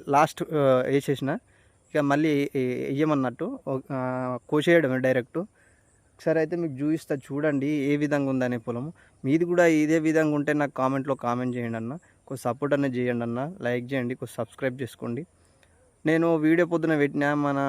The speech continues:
ఫార్మర్స్, ఆ, ఫార్మర్నే సపోర్ట్ చేయాలి అని,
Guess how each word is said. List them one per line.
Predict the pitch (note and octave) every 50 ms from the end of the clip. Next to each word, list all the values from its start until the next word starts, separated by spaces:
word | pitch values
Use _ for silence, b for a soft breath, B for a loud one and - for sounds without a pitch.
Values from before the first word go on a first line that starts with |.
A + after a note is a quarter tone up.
| C3+ C3 B2+ B2 B2 C#3 - _ _ _ _ _ _ _ _ _ _ _ _ _ _ _ _ _ _ _ - -
ఫార్మర్స్, | D3 C3+ C#3+ D#3 F3 F3+ F3+ D#3 - - F#3 G3 F#3+ F3 E3+ D#3+ D#3+ D3+ b b b b b - -
ఆ, | D3 C3+ C#3 C3+ C3 A#2+ -
ఫార్మర్నే | C3 B2 C3 C#3+ D3+ D3+ D3+ C#3+ D#3 D#3
సపోర్ట్ | D3 - C3 B2 - - C3+ C3 C#3
చేయాలి | C3+ C3 C3 C3 C3 B2+ C3+ C#3 C#3
అని, | C3 B2 B2 B2 A#2+ B2 E3